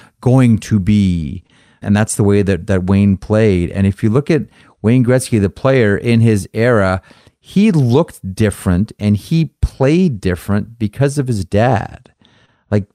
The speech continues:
that was his father's training. That was Soviet style tra-, when everything in North America was table hockey and everybody had their lanes and everybody stayed in their lanes. And that's how you played hockey, or up and down the wing and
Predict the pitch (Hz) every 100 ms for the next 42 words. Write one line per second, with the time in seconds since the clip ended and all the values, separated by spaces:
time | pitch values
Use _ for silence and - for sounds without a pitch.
0 | - 120 151 175 160 151 131 - - 101
1 | 120 139 143 139 - - - - 110 135
2 | 98 67 - 110 151 170 160 - - _
3 | _ - - 147 156 156 - 139 131 131
4 | - 120 120 117 156 208 196 160 131 127
5 | 127 110 104 110 107 104 101 98 95 -
6 | 117 113 101 87 80 82 - - _ _
7 | _ 95 120 143 139 139 131 120 117 120
8 | 127 113 104 104 107 98 95 104 107 104
9 | 98 95 - - 123 131 123 101 92 90
10 | 90 98 107 98 87 - _ _ 98 113
11 | - 120 117 113 - 113 117 104 101 -
12 | 120 104 92 - 120 - 120 113 120 123
13 | 120 113 117 117 120 95